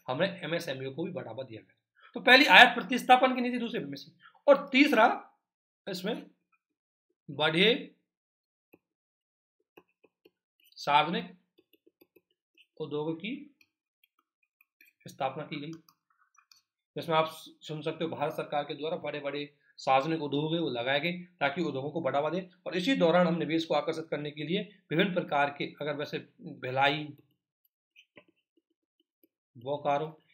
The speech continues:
यहाँ पर नए शहर क्षेत्रों, औद्योगिक क्षेत्रों का स्थापना हुई, औद्योगिक क्षेत्र है, इनकी स्थापना। तो ये सरकार द्वारा अपनी औद्योगिकरण की इस नीति में ये नए-नए प्रयास किए।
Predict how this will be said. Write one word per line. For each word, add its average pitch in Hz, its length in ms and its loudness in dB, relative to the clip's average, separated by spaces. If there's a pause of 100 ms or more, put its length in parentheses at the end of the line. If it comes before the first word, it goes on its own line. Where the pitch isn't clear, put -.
(160)
यहाँ 135 260 4
पर 185 280 2
नए 156 280 2
शहर 147 360 -4
क्षेत्रों, 143 420 -10
औद्योगिक 151 380 -4
क्षेत्रों - 300 -12
का 143 160 -6
स्थापना 117 320 -10
हुई, 156 280 -12 (380)
औद्योगिक 151 320 0
क्षेत्र 135 280 -6
है, 175 120 -4
इनकी 127 240 -12
स्थापना। - 320 -16 (1500)
तो 320 60 -2
ये 320 100 6
सरकार 208 420 0
द्वारा 160 320 0
अपनी 190 460 -4 (220)
औद्योगिकरण 185 540 2
की 214 60 -4
इस 180 140 -8
नीति 147 260 -8
में 180 120 -6
ये 202 140 -8
नए-नए 160 300 -4
प्रयास - 380 -16
किए। - 200 -20